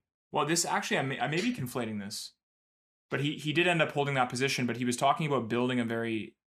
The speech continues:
strategic door-to-door marketing campaign. He hired and trained, I think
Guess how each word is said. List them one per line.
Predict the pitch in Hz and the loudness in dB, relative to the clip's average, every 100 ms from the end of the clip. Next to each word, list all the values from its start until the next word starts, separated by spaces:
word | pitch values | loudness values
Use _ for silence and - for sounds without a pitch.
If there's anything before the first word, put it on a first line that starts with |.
| - | -10
strategic | - 120 135 123 120 | -8 -4 -2 -2 -2
door-to-door | 123 117 113 110 | -2 -2 -2 -2
marketing | 104 107 135 135 | -4 -4 -8 -6
campaign. | 151 143 165 175 | -6 -4 -4 -2
He | 139 117 | -2 -2
hired | 117 117 120 | 0 0 0
and | 117 | -2
trained, | 104 113 113 | -6 -6 -6
I | 104 | -6
think | 110 113 | -8 -12